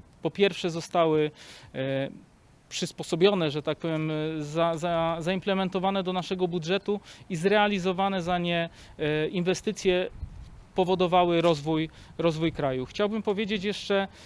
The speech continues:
e, jedną rzecz, że te środki to są konkretne inwestycje. Ja przez wiele, wiele lat byłem samorządowcem w Bielsku-Białej i o tych inwestycjach wiem i pamiętam,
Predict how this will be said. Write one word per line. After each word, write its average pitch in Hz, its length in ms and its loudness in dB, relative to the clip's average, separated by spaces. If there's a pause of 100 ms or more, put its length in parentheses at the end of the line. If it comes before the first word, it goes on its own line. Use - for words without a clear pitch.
(160)
e, 175 340 2
jedną 208 340 0
rzecz, 190 220 0
że 180 280 0
te 196 140 -2
środki 208 560 -4 (100)
to 196 180 2
są 196 200 -2
konkretne 208 480 0
inwestycje. 165 800 0
Ja 180 160 0
przez 180 200 -2
wiele, 190 240 4
wiele 190 220 4
lat 185 240 2
byłem 170 240 2
samorządowcem 180 640 -2
w 170 40 -4
Bielsku-Białej 180 580 0
i - 20 2
o 170 80 2
tych 180 180 -2
inwestycjach 175 600 -4
wiem 185 220 -2
i 170 60 -6
pamiętam, 170 540 -2